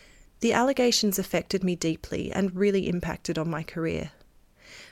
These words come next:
But I have always had sympathy for the woman who made them because she was brainwashed. In the end, I'm glad I raised concern about Kenja. It's one of the things I'm proudest about in my career."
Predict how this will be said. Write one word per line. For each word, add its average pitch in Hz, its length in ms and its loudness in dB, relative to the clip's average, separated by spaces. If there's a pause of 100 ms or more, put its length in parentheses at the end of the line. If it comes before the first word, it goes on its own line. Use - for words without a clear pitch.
But 208 100 -2
I 214 60 2
have 208 140 0
always 240 440 0
had 254 160 -2
sympathy 185 540 -2
for - 160 -12
the 185 100 2
woman 190 280 0
who 202 160 0
made 170 300 -4
them 165 280 -6 (180)
because 190 260 0
she - 120 -2
was 202 160 -2
brainwashed. 175 800 -2 (1160)
In 226 160 6
the 240 140 6
end, 170 460 0
I'm 196 160 2
glad 196 260 2
I 208 80 2
raised 175 400 0
concern 185 400 -2
about 165 300 -4
Kenja. 160 500 -4 (1080)
It's 202 200 0
one 214 120 4
of 220 100 0
the 233 100 0
things 175 280 -2
I'm 165 140 0
proudest 165 500 -4
about 156 320 -2
in 170 140 -2
my 156 140 -4
career." 156 480 -6